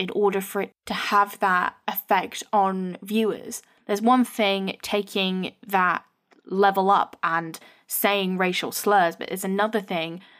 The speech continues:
having to really hammer home why that was a problem for the characters to say that. And particularly forty-two, and there were moments like that in Get On Up, that wasn't there.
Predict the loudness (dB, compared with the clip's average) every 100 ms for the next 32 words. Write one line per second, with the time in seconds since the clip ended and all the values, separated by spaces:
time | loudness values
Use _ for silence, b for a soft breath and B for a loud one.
0 | b b -2 0 -2 -4 -4 0 0 0
1 | -2 0 0 0 -2 -2 0 0 0 2
2 | 4 4 2 -4 -8 b b -10 0 4
3 | 4 4 2 2 0 -4 0 2 2 0
4 | -6 -6 -10 -14 b b b -2 2 2
5 | 2 0 0 -4 -8 -4 0 2 2 0
6 | -4 -6 b b b -4 0 2 0 -4
7 | -4 -4 -2 2 4 4 2 0 -2 -4
8 | 0 0 0 -2 -2 0 2 2 2 0
9 | -2 -4 -2 -2 -2 -2 -2 0 2 0
10 | 0 -6 B B B B 0 0 0 2
11 | 2 2 -2 2 2 4 0 -8